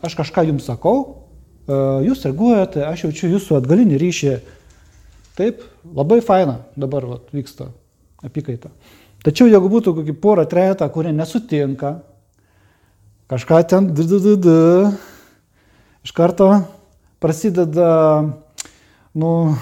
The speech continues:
aš turiu ten kažką padaryti, reiškia, kažkam irgi nepatinka, vienu žodžiu, prasideda toks, nu, mūšis. Tai yra,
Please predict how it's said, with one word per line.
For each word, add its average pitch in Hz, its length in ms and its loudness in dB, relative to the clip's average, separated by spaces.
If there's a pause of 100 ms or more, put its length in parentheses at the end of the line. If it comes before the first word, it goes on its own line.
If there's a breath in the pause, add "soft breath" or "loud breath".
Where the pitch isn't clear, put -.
aš - 140 -8
turiu 147 320 0
ten 147 220 2
kažką 170 280 0
padaryti, 220 480 0
reiškia, 147 320 -4
kažkam 151 400 0
irgi 160 220 2
nepatinka, 214 600 2
vienu 165 180 -4
žodžiu, 170 180 0
prasideda 185 380 0
toks, - 240 -6 (240)
nu, 202 140 -4 (260)
mūšis. 214 400 -2
Tai 165 120 -6
yra, 160 80 -6